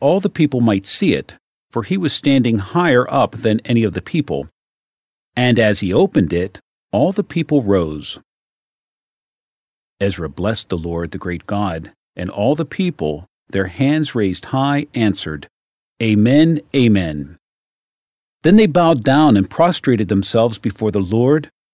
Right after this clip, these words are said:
their faces to the ground. As the people remained in their places,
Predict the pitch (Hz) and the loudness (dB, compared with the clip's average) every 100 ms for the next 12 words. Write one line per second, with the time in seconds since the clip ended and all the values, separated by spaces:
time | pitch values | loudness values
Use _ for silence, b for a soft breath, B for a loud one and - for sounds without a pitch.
0 | _ 82 - - 120 - 147 - - 143 | _ -8 -6 -2 -2 -2 -8 -8 -6 -4
1 | - 92 78 71 - _ _ _ _ _ | 0 -2 -2 -6 -12 _ _ _ _ _
2 | _ _ _ _ _ _ _ 131 123 - | _ _ _ _ _ _ _ -2 0 0
3 | 147 147 113 110 110 131 139 117 95 90 | 2 2 2 4 4 4 4 2 -2 -4
4 | - 185 - 101 95 | -2 0 0 -2 -6